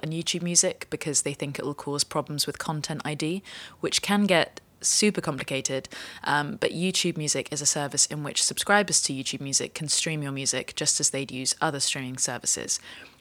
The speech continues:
So it kind of follows my rule, like, be all places, be everywhere,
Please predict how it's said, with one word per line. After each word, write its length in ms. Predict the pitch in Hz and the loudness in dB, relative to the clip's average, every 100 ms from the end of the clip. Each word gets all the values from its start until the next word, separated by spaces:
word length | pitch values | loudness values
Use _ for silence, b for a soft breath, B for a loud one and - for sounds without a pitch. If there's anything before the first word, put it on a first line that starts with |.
| - | -4
So 200 | - - | 0 0
it 80 | - | 2
kind 180 | 190 170 | 2 2
of 60 | |
follows 340 | - 160 143 143 | 4 4 4 2
my 120 | 143 | 0
rule, 360 | 135 139 135 - | 0 -2 -2 -4
like, 200 | 131 - - _ - | -6 -6 -12 _ -2
be 200 | 170 147 | 2 2
all 100 | 147 | 0
places, 640 | - 139 135 139 135 - | -2 0 2 2 2 2
be 320 | - 160 147 | 2 -2 0
everywhere, 600 | 139 135 135 135 135 135 | -2 -2 -4 -2 -2 -4